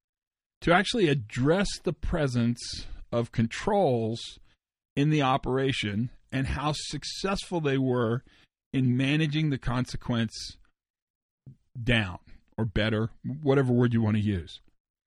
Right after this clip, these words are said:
That started what ended up being a relatively dramatic change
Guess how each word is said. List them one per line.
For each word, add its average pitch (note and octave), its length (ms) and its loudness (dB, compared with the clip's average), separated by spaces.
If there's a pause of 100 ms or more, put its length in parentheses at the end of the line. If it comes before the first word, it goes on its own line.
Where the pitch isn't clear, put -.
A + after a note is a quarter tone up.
(1000)
That D3+ 640 4 (720)
started D#3 800 2 (800)
what C#3 240 6
ended D3+ 260 4
up F3 200 2
being C3 420 2 (140)
a C3 100 -6
relatively D3 760 2
dramatic A#2+ 520 0
change A#2 640 -2